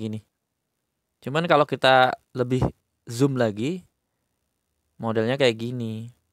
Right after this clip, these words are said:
Oke. Naik, koreksi lagi, naik, koreksi lagi, naik.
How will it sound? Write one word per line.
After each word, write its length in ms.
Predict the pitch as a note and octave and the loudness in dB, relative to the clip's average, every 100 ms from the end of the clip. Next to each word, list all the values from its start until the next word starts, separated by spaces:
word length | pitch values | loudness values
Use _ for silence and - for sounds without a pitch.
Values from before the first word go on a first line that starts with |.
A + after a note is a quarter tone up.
| _ _ _ _ _ _ _ _ _ | _ _ _ _ _ _ _ _ _
Oke. 320 | - A#2+ C#3 E3+ - _ _ _ _ _ _ _ _ _ _ _ _ _ _ | -4 0 0 0 -12 _ _ _ _ _ _ _ _ _ _ _ _ _ _
Naik, 400 | A#2+ C#3 G3+ _ _ _ _ _ _ _ _ _ | -2 0 0 _ _ _ _ _ _ _ _ _
koreksi 400 | B2 B2+ - A#2 | 2 2 0 0
lagi, 400 | G#2+ G#2 C#3+ G3 - _ _ | 0 0 -6 -10 -20 _ _
naik, 320 | - C3+ F3+ G3 _ _ - | -4 2 2 0 _ _ -4
koreksi 400 | A#2 A#2 - A#2 | 0 0 -2 -6
lagi, 480 | G2+ G2+ A2+ E3+ _ _ _ _ _ | -6 -6 -10 -14 _ _ _ _ _
naik. 320 | - C3+ E3 | -4 0 0